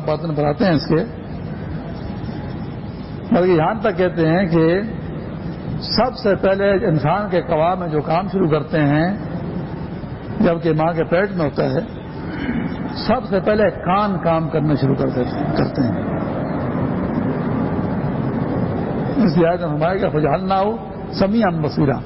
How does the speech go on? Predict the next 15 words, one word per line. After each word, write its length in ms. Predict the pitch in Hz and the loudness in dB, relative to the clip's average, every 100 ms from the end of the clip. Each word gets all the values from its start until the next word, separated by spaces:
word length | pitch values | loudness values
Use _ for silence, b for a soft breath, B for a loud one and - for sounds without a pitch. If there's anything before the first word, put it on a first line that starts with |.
| - - - - - - - - - - - - | -10 -12 -10 -10 -8 -8 -8 -8 -8 -6 -4 0
ہم 160 | 156 | 2
نے 80 | 180 | 4
بنایا 300 | 160 160 190 | 4 4 2
انسان 360 | 185 143 156 185 | 2 0 0 0
کو 80 | 190 | 0
سننے 400 | - 226 226 156 | 4 6 6 4
والا، 220 | 151 202 - - - - - | 2 0 -4 -10 -10 -10 2
دیکھنے 460 | 170 196 185 175 139 | 4 4 2 0 2
والا، 240 | 127 123 - - - 202 | 0 -2 -6 -8 -4 2
سننے 200 | 202 196 | 4 4
والا 160 | 185 | 2
پہلے 260 | 180 190 151 | 2 2 2
کہا 160 | 127 | 0
گیا 260 | 131 131 | -2 -4
ہے۔ 60 | 104 | -4